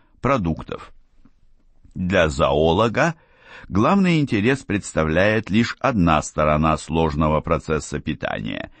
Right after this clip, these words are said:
именно способ добывания пищи, то есть те приёмы и приспособления, какими обладает животное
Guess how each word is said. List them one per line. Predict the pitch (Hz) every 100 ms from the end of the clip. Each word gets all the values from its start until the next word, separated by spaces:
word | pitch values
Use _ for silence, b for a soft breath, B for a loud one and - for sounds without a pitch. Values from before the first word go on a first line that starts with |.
| B B B
именно | - 214 220 202 185 165
способ | - - 123 160 - 135
добывания | 98 95 92 90 87 82 78
пищи, | 65 71 67 - 87 - _ _ _ _
то | - 165
есть | 185 175 -
те | 147 156
приёмы | 139 113 117 107 117 107 101
и | - 90
приспособления, | - 82 - 76 73 65 82 92 98 98 92 B B B
какими | 104 101 185 180
обладает | 120 87 87 80 107 98
животное | 76 80 78 120 131 113 120 120 117